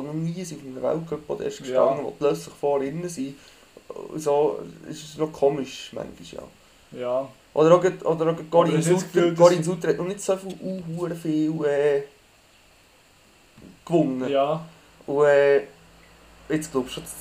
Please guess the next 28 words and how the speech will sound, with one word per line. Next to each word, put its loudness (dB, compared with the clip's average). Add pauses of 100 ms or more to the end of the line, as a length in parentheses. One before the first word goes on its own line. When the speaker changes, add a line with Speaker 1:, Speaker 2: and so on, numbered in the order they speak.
Speaker 1:
zweite -8
Mal, -8
oder? -4 (320)
Ja. -10 (680)
Ah 12
nein, 10
oder 6
einmal 2 (100)
Weltmeister 2
ist -8
sie -10
sicher -2
auch 0
noch 0
geworden. -2 (240)
Speaker 2:
Keine, -2
keine -4
Ahnung. -10
Speaker 1:
Und, -4 (140)
und 2
dann 8
sind 0
eben 8
die -6
drei 10 (100)
Italiener 6
alle 4
uh, -4